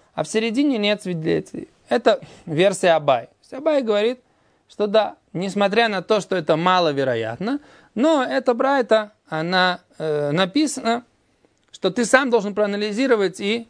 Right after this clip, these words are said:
понять, в каких, э, условиях, при каких условиях актуальны законы, описанные в этой брайте. Без сада. Позиция Абай. Рав Папа, Омар, Рав Папа, Омар, Кула, Дика, Эйдим.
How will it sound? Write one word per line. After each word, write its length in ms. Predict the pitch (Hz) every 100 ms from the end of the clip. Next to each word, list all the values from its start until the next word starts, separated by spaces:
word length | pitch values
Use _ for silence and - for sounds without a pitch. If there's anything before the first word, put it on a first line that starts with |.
| -
понять, 360 | 170 175 202
в 40 | -
каких, 420 | 143 208 180 - _
э, 480 | 220 151 139 131 127 _ _ _ _ _ -
условиях, 840 | 175 - 180 220 233 190 170 - _ _ _ -
при 160 | 247
каких 360 | 202 170 208 170
условиях 640 | 151 175 190 175 151 -
актуальны 800 | 175 156 - 160 151 160 170 156
законы, 520 | 131 139 147 185 185
описанные 520 | 123 - 151 - 135 123
в 60 |
этой 180 | 123 151
брайте. 320 | - - - _ _ _ _ _ _
Без 160 | 285 285
сада. 180 | - - -
Позиция 400 | 208 269 226 196
Абай. 200 | 143 - _ _ - - -
Рав 320 | 185 240 -
Папа, 480 | 160 135 - - - -
Омар, 300 | 170 170 151
Рав 160 | 151
Папа, 400 | - 247 233 226
Омар, 260 | 220 220 220
Кула, 440 | - 226 233 220
Дика, 380 | 185 196 208 202
Эйдим. 400 | 185 190 170 139